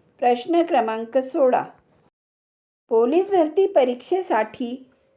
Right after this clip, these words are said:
शारीरिक चाचणीत किती मीटर धावणे आवश्यक आहे?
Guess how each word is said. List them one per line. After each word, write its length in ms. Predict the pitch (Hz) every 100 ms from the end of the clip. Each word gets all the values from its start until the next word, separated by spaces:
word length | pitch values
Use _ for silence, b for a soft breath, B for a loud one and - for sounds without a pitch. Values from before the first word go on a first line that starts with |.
| _ _ _ _ _
शारीरिक 600 | - 233 247 320 370 -
चाचणीत 500 | 233 220 - 226 220 - _ _ _ -
किती 320 | 247 254 370
मीटर 380 | 392 - 247 226
धावणे 500 | 214 208 202 220 233 -
आवश्यक 540 | 180 190 190 - 220
आहे? 360 | 226 240 190